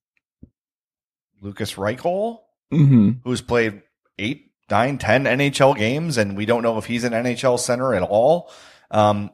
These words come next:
Speaker 1: if you don't have Strome and you don't have Toews, you don't really have anything.
Speaker 2: Mm.
Speaker 1: You know, it's, it's Tyler Johnson, who's a center wing.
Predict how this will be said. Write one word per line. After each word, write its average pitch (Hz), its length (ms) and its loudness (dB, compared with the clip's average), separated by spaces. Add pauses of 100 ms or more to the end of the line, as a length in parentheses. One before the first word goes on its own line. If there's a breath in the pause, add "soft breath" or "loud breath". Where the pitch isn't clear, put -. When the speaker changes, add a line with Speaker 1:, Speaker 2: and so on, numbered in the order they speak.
Speaker 1:
if 104 140 -6
you 101 60 -6
don't 160 220 2
have 170 180 4
Strome 151 360 0
and 110 80 -4
you 101 80 -6
don't 143 180 0
have 143 160 0
Toews, 143 360 -4
you 98 80 -4
don't 160 140 -2
really 196 180 -4
have 127 100 0
anything. 127 540 -2 (220)
Speaker 2:
Mm. 110 360 6
Speaker 1:
You 101 80 -10
know, 123 180 2
it's, 113 200 0
it's 117 240 -4
Tyler 127 360 4
Johnson, 113 500 -2
who's 110 280 -4
a 104 120 4
center 117 380 -2
wing. 117 480 -4